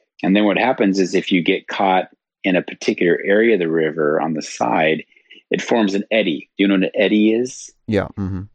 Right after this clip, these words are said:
Speaker 1: Okay, so an eddy is like a back channel of water. It goes backwards,
Speaker 2: Mm-hmm.
Speaker 1: and it might go into a circle. And so you get in this rut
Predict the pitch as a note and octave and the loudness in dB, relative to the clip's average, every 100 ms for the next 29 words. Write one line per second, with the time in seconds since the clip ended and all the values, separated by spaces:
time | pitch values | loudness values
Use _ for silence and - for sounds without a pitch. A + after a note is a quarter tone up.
0 | - - G2 E2+ G2+ G2 G#2+ A#2 G#2 F#2+ | -6 -2 0 0 0 2 2 4 2 2
1 | F#2 F2+ E2+ D2 F2 - - G#2 F2 D#2+ | -2 0 0 0 0 -2 -2 0 0 0
2 | E2+ F2 D2 D2+ E2+ F#2+ G2 F#2 E2+ F2+ | 0 2 0 -2 0 2 2 -2 -2 -2
3 | F#2 - D2 - - G2+ F2+ D#2 - - | -2 -6 -6 -6 -6 -4 -4 -8 -12 -20
4 | - - F2+ F#2 F#2 F#2 F#2 F#2 F#2 - | -6 -2 0 0 -2 0 0 0 -2 -2
5 | F2 - - G#2+ G#2+ - C2+ - _ _ | -2 -2 -2 0 0 -6 -10 -12 _ _
6 | _ - F2 E2 G2 F2+ F2+ F2+ - - | _ -6 -6 -2 0 2 4 2 -2 -12
7 | - _ - G#2+ G2+ - _ _ _ _ | -20 _ -4 -2 -2 -6 _ _ _ _
8 | G#2+ F#2+ F2 - E2 E2+ G#2 G2 | 0 0 0 -4 -6 0 2 2